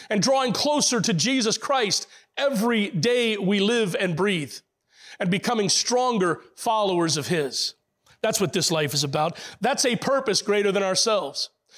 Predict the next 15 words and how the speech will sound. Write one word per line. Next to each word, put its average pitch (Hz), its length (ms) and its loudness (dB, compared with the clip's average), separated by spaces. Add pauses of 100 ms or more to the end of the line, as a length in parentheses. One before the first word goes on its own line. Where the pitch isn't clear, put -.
(220)
Listen, 262 240 2
it's 214 100 2
very 240 320 2
easy 240 460 2
right 208 260 0
now 214 240 2
in 190 80 2
this 185 160 2
day 190 220 0
and 185 80 0
age 180 320 0 (240)
to 202 100 0
just 190 400 0
sit 202 420 0
back 208 480 -4